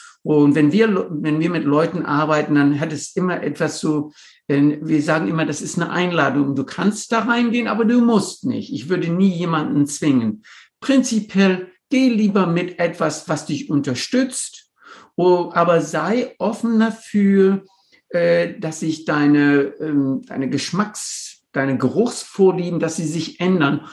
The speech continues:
Und ich kann von mir selber sagen, das erste Mal konnte ich Vetiver nicht riechen. Dann dachte ich, „Na ja, so schlimm ist es nicht.“ Dann habe ich mich total verliebt in den Geruch und ich musste das immer haben. Und jetzt ist es so ein bisschen neutral. So, es ist nicht mehr meine Thematik wirklich.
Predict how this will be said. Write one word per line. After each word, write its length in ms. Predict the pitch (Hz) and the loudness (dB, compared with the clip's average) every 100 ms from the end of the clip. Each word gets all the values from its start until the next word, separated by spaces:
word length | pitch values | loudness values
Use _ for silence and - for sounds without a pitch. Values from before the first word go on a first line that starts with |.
| - | -12
Und 140 | - 190 | 0 2
ich 140 | 226 | 2
kann 420 | - 254 233 - | -2 0 0 -2
von 220 | - 165 165 | -4 -2 0
mir 160 | 160 | 0
selber 360 | 143 240 269 165 | 2 2 2 0
sagen, 440 | 165 127 127 123 _ - | 0 0 0 -4 _ -16
das 120 | - | -14
erste 460 | - 214 233 - 170 | -4 -4 -2 -2 2
Mal 240 | 165 165 | 2 2
konnte 260 | - 160 143 | 0 0 0
ich 160 | 127 | 0
Vetiver 400 | 147 143 135 127 | -2 -2 0 2
nicht 320 | 120 196 - | 4 2 0
riechen. 400 | 135 123 110 123 | -2 -2 0 2
Dann 220 | 127 175 180 | 2 2 -2
dachte 240 | 185 208 | -2 -4
ich, 120 | - | -2
„Na 160 | 220 302 | 0 0
ja, 120 | 359 | 0
so 120 | 370 | -2
schlimm 200 | - 277 | -2 0
ist 140 | 269 240 | 2 2
es 160 | 170 | 2
nicht.“ 220 | 151 120 - | 2 0 -4
Dann 240 | 143 - | -6 -4
habe 160 | - 180 | -2 -2
ich 140 | - | -2
mich 280 | 85 - - | -4 -4 -6
total 380 | - - 123 117 | -6 -4 -2 -2
verliebt 600 | - 123 117 175 202 - | -4 -6 -2 0 0 -4
in 100 | 135 | -4
den 160 | 139 131 | -2 -2
Geruch 520 | 135 127 214 214 - - - - | 0 2 2 2 -10 -20 -14 -4
und 180 | 170 | -2
ich 80 | 143 | 2
musste 300 | 202 208 - | 0 0 -4
das 220 | 160 - | -6 -4
immer 360 | - 269 202 160 | 2 2 2 0
haben. 380 | 156 196 247 247 - - | 0 4 2 2 -10 -2
Und 180 | 185 208 | 2 2
jetzt 200 | 247 - | 0 -2
ist 180 | 190 | 0
es 460 | 208 208 196 - _ _ _ - | 2 2 0 -10 _ _ _ -2
so 120 | 208 | 2
ein 60 | 208 | 2
bisschen 340 | - 220 202 | 0 0 2
neutral. 1040 | 190 180 - - 104 113 113 113 110 - _ | 0 -2 -8 -8 -4 -2 -2 -2 -8 -12 _
So, 340 | - 147 143 | -4 0 0
es 180 | - 147 | -2 0
ist 240 | 190 185 | 0 4
nicht 280 | 202 226 - | 2 2 -2
mehr 200 | 190 170 | -2 0
meine 320 | 170 170 170 | -2 -2 -2
Thematik 800 | 165 165 160 165 196 190 - - | -2 -2 0 2 2 0 -4 -4
wirklich. 640 | - 113 - - 113 - | -6 -6 -6 -8 -10 -14